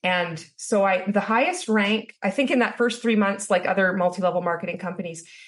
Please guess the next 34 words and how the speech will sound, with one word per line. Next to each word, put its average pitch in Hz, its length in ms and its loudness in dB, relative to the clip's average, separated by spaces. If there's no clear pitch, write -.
you 196 140 2
get 190 240 4
that - 220 2
three-month 180 360 2
smart 180 300 2
start 220 380 2
period 233 420 2
kind 233 240 0
of 226 120 -4
thing, 254 340 -2
where 208 200 0
they, 185 420 0
they 208 100 2
give 208 220 0
you 196 100 4
all 175 100 2
these 185 200 -2
bonuses. 190 840 2
You're 302 120 0
like, 277 240 0
"Holy 403 240 2
fuck, 453 300 0
like, 294 180 0
I'm 403 140 2
gonna 320 160 0
be 370 100 0
loaded. 427 640 2
Like, 294 180 2
this 466 300 -2
is, 294 100 0
this 440 240 0
can 381 140 0
happen. 403 500 2
Like, 254 160 2